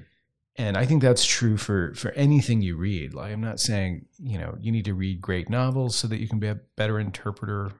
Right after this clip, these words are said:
reader of scripture. You can read trash and it would have the same effect, right? Because you're developing aptitude at reading, at handling texts and that sort of thing. So I just think that's,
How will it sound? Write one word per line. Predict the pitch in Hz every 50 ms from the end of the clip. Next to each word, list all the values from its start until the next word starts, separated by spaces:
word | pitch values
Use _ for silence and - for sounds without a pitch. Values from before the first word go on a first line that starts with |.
| _ _ _ -
reader | 110 110 110 104 104
of | 104 -
scripture. | - - 104 98 - - 101 98 98 - - - - _ -
You | 139 123 120
can | - 113
read | 113 110 113
trash | - - 127 139 156 - - - - -
and | 113 104
it | -
would | 92 101 98 104
have | 92 107 98
the | 104 104
same | - - 117 110 110 107 104 104 101 - - - - - - - - - _ _ _ _ _ -
effect, | - - - - 165 151 98 82 - - -
right? | 117 107 104 -
Because | 117 107 - 110
you're | 107 113 104
developing | 110 107 95 110 110 110 113 107 - 117 110 104 101 98 98 - - _ _ _ _ _ _ _ _ _ _ _ _ _ _ _ -
aptitude | - 107 104 - - - 127 101 104 113 110 101
at | - -
reading, | 107 104 107 110 107 104 110 113 110 104 110 107
at | 87 78 -
handling | - - 107 107 104 104 101 107 107 101 101 101
texts | - - 95 101 95 90 - - - - - - -
and | 92 82
that | 87 87 85 -
sort | - 101 87
of | 87 -
thing. | - 87 85 85 92
So | - 110
I |
just | 107 123 120 - -
think | 135 123 113 -
that's, | 101 98 101 98 - - - -